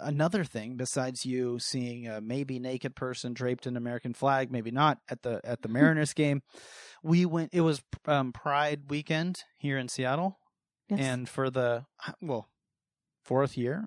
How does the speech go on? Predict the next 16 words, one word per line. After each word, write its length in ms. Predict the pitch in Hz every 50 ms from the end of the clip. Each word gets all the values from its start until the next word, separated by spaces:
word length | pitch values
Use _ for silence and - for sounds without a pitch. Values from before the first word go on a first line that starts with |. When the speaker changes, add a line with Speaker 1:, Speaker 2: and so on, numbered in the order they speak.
| - -
Speaker 1:
in 80 | 123
a 60 | 123 123
row, 240 | 127 131 147 160
I 120 | 156 135 123
guess. 340 | 131 139 170 175 - - - -
I 60 | -
mean, 120 | 135 131 117
how 100 | 123 139
many 280 | 139 131 123 120 113 - _ _ _ _ - -
Prides 320 | - 131 123 127 123 - -
have 140 | 127 -
I 80 | 120 113
known 240 | 117 120 120 113 110
you 100 | 110 104
now? 240 | 110 107 104 113 - _ _ _
Four? 280 | - 131 143 180 254